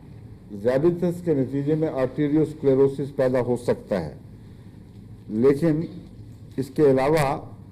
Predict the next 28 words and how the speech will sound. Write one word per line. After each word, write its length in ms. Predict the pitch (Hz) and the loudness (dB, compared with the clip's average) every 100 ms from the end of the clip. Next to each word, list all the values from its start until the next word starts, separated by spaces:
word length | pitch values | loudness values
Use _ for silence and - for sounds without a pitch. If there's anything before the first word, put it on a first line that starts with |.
| - - - | -20 -18 -6
बग़ैर 360 | 101 110 156 185 | -2 2 4 4
ज़ियाबितस 580 | 160 147 170 180 160 - | 4 2 2 0 0 0
के 360 | 131 165 - - - - - - - - - - | 0 -2 -10 -18 -18 -20 -20 -20 -18 -18 -16 -6
बाज़ 240 | 113 135 | 0 2
लोग 300 | 147 156 151 | 6 6 6
जो 120 | 143 123 | 4 4
ग़िज़ा 400 | 117 117 135 147 | 4 4 4 2
में 280 | 156 147 | 2 0
एहतियात 460 | 120 113 127 127 131 | -2 0 0 0 0
नहीं 100 | 151 | -2
करते, 560 | 143 127 - 143 143 - 98 | 0 -2 0 0 0 -6 -10
बहुत 260 | 104 131 139 | 0 2 4
ज़्यादा 300 | 135 135 131 | 4 4 2
चर्बियाँ 460 | 135 131 127 147 | 2 0 2 0
खाते 320 | 139 127 120 135 | 0 -4 -2 -2
हैं 280 | 135 131 - - - - - - - - 104 | -2 -4 -10 -20 -20 -20 -20 -20 -20 -14 -2
या 440 | 110 120 120 113 - - 71 - - - 110 104 | 0 2 2 0 -4 -10 -14 -16 -16 -18 -14 0
गोश्त 320 | 120 151 151 139 | 4 4 4 0
बहुत 340 | 139 139 139 | 2 2 -2
खाते 300 | 135 127 139 | -4 -2 0
हैं, 520 | 135 135 127 - - 120 | 0 -2 -4 -10 -14 -8
उनको 280 | 123 123 | -4 -2
ब्लड 280 | 107 131 147 | 0 0 0
प्रेशर 260 | 165 151 151 | -2 0 0
बहुत 300 | 135 135 131 | 2 0 2
हाई 160 | 127 | 2
रहता 320 | 127 127 127 123 | 4 2 0 -2
है, 280 | 120 110 | -4 -6